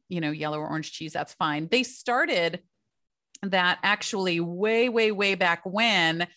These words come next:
um, when, I mean, we're talking probably three, four hundred years ago,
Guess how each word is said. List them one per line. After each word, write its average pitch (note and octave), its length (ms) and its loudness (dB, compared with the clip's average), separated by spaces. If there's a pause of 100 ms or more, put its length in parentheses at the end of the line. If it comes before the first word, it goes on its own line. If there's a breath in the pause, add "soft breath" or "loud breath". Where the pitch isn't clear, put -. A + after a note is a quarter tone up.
(340 loud breath)
um, F#3+ 500 4
when, G3 640 0 (560)
I G3 60 0
mean, E3+ 280 -2
we're G3+ 160 0
talking D#3 600 0
probably D#3+ 640 -2 (680)
three, F3 240 -6
four F3 300 -2
hundred F3+ 320 -2
years G3+ 320 -2
ago, A#3 460 2